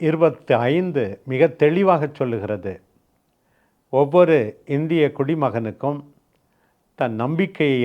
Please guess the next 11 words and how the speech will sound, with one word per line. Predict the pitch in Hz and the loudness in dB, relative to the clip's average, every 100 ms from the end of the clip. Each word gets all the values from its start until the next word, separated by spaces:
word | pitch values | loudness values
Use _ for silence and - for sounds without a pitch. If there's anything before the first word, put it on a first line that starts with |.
| 110 | 0
அறிக்கையிட, | 117 175 - 175 139 110 127 160 - _ _ _ _ _ _ - | -2 -4 -2 -2 -2 -2 -2 -4 -10 _ _ _ _ _ _ -4
அதை | 123 113 110 - | -2 -2 -4 -4
பின்பற்ற, | 160 196 185 156 - - 151 175 - _ _ _ _ _ _ _ - | -2 0 0 0 0 0 0 0 -8 _ _ _ _ _ _ _ -2
ஏன் | 160 208 147 101 - - 151 | 2 2 0 -8 -10 -2 2
அதை | 165 196 196 - _ 139 | 4 4 0 -8 _ -4
மற்றவர்களுக்கு | 143 - 202 175 165 151 147 135 120 | -2 0 0 2 0 -2 0 2 2
அறிவிக்க | 151 214 208 - - 156 170 - _ _ _ _ _ | 2 0 -2 -2 0 2 2 -6 _ _ _ _ _
உரிமை | 123 127 151 151 135 110 | -4 -2 0 0 -2 -2
உண்டு | 120 127 117 | -4 -2 -2
என்று. | 107 104 98 _ _ _ _ _ _ _ _ _ _ _ _ _ - | -4 -8 -12 _ _ _ _ _ _ _ _ _ _ _ _ _ 0
அறிவிக்க | 135 226 233 233 254 | 2 2 0 0 0